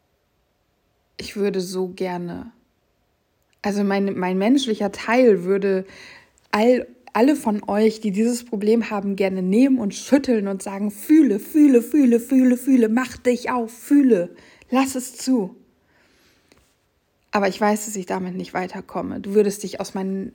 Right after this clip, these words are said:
aus meinem Griff befreien, du würdest mich anschreien und du würdest weglaufen. Vielleicht würdest du mich auch gerne schlagen wollen, damit ich dich in Ruhe lasse, damit ich dich damit nicht konfrontiere. Und deswegen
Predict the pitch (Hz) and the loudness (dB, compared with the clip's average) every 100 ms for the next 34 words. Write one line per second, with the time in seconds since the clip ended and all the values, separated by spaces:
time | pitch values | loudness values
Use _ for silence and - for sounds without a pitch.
0 | - 196 185 196 185 175 220 277 277 240 | -8 -6 -4 -4 -4 -2 2 2 2 -4
1 | 233 - 208 202 202 180 190 190 196 - | -4 -4 -4 -2 -2 -4 -6 -6 -10 -6
2 | 226 254 262 - 220 214 214 208 - - | 0 2 2 -2 -4 -2 -4 -8 -16 -18
3 | - 214 190 190 - 190 226 - 202 190 | -4 -2 0 -2 -2 -4 -4 -4 -2 -2
4 | 190 202 185 190 _ - _ _ _ _ | -4 -8 -8 -8 _ -20 _ _ _ _
5 | - 208 202 202 208 196 - 196 185 - | -4 0 0 0 -2 -2 -4 -4 -4 -8
6 | _ _ - 214 202 190 - 196 185 - | _ _ -2 0 0 -2 0 0 -2 0
7 | 208 247 226 196 196 190 190 196 - 214 | 2 4 2 0 -2 -2 -4 -6 -8 -2
8 | 202 185 277 220 185 170 - 175 180 185 | 0 6 6 6 2 -4 -8 -8 -6 -6
9 | - 190 208 202 202 196 214 - 202 190 | -8 -6 -2 -2 -4 -4 -6 -4 -6 0
10 | 247 233 170 - - - - _ _ _ | 2 4 2 -8 -12 -20 -20 _ _ _
11 | _ _ - 208 208 214 - 208 202 202 | _ _ 0 2 2 -2 -6 -4 -4 -6
12 | - | -10